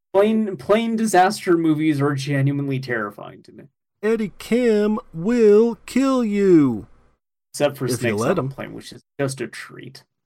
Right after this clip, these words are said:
Speaker 2: <laughs> Yeah.
Speaker 1: Uh, I also sent that to you. I completely forgot there's a whole sequence in that movie where Hook tries to commit suicide. <laughs>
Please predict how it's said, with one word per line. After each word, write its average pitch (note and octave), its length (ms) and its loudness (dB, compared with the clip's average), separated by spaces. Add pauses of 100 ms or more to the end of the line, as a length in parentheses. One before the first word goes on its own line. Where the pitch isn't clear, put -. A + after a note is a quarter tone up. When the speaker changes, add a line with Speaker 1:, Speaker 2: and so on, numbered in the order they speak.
Speaker 2:
<laughs> - 100 -16 (500)
Yeah. D#3 200 -6 (2750)
Speaker 1:
Uh, D#3+ 540 0
I F3+ 240 6
also F3+ 420 4
sent F3 240 0
that E3+ 180 0
to F3+ 140 -8
you. E3+ 140 2
I E3+ 100 0
completely E3 540 0
forgot D#3 300 0
there's D3+ 200 -6
a C#3 40 -6
whole D3 180 -6
sequence D3 380 -6
in C3+ 60 -8
that D3 160 -4
movie D3 280 -2
where C#3 320 2
Hook C#3 280 -2
tries C#3 340 -2
to - 80 -10
commit C3+ 380 -6
suicide. C#3 880 -4
<laughs> - 60 -20